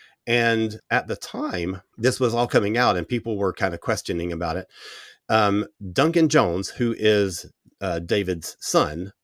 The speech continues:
said that they gave his reasons why they turned down the request to, to use music in this film. But he said there are conditions where someone would get permission to that. And he said specifically, if there was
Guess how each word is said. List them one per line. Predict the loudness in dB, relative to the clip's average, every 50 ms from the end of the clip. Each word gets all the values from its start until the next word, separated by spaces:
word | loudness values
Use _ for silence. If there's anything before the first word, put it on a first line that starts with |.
| _ _ _ _ _ _ _ _ _ _
said | -10 -4 -2 0 2 2 2 0 0 -6 -4 0
that | 0 2 2 0 -2 -6 -10 -14 -14 -14 -8
they | -8 -4 -2 -2 0
gave | 2 2 0 2 0
his | 0 0 2
reasons | 2 2 2 0 -2 -6 -4 -2
why | 0 0 0 0 -2
they | -2 -2 -4 -4 -4
turned | -4 -2 -2 -2 -2 -2
down | -2 -2 0 -2 -2
the | -2
request | -4 -4 -2 0 0 0 0 0 -6
to, | -4 -4 -4 -6 -8 -10 -10 -10 -10 -12 _
to | -8 -6 -6 -6 -6 -10 _
use | -10 -4 0 0 2 2 0 0
music | 0 0 2 2 0 -2 -2 -2
in | -2 0
this | 0 -2 -4 0
film. | 0 2 2 0 -2 -6 -16 -16 -16 -10 -2 0
But | 2 2
he | 2 2
said | 4 2 4 4
there | 4 2 2 4
are | 2 2 0
conditions | 0 -2 -4 0 0 0 0 0 -2 -4 -4 -2 -2
where | 0 0 0 0
someone | -2 -2 -2 -2 0 0 0 0 -2 -2 -4 -6
would | -8 -8 -4 0 2 4 4 2 2 0 -6 -10 -12 -8
get | -2 0 0 0 0
permission | -6 -4 -2 -2 -2 -4 -4 -6 -4
to | -4 -2 -2
that. | -2 -2 -4 -4 -6 -10
And | -6 -4
he | -4 -4
said | -4 -4 -2 0 2 2 2 2 0 -4 -12 _ _ _ _ _ -16
specifically, | -16 -8 -2 0 2 2 2 2 2 0 -4 -4 -4 -4 -4 -4 -8 _ _ -20 -20 _ _ 0
if | 0 0 0 0
there | 0 2 2 4 4
was | 4 2 0 0